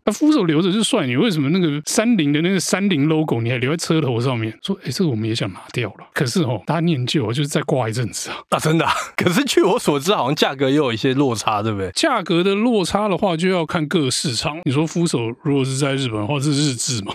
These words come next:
Speaker 1: 那但是宾士的话，去那边变进口嘛。当然会差一些运费跟这个关税之类的价钱嘛。
Speaker 2: 呃，之前有去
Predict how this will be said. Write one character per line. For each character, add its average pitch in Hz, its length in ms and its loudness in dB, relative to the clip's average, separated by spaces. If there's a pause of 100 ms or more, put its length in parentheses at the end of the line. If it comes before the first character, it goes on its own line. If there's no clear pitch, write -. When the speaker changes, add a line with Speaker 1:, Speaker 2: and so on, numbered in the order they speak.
(120)
Speaker 1:
那 180 80 0
但 180 160 0
是 170 160 0
宾 175 200 0
士 165 200 0
的 135 80 0
话， 143 160 0
去 165 120 -2
那 151 80 2
边 151 160 0
变 147 140 0
进 123 260 -4
口 - 220 -6
嘛。 - 100 -14 (220)
当 156 140 0
然 143 120 -2
会 170 160 2
差 160 240 -2
一 - 20 -4
些 156 100 -2
运 170 240 0
费 139 220 0
跟 139 160 -2
这 147 100 -2
个 135 120 -2
关 135 200 0
税 139 220 0
之 131 140 -2
类 127 160 0
的 107 80 -4
价 117 200 0
钱 - 220 -4
嘛。 - 160 -8
Speaker 2:
呃， 131 220 0
之 - 160 -4
前 120 200 0
有 101 140 0
去 110 420 0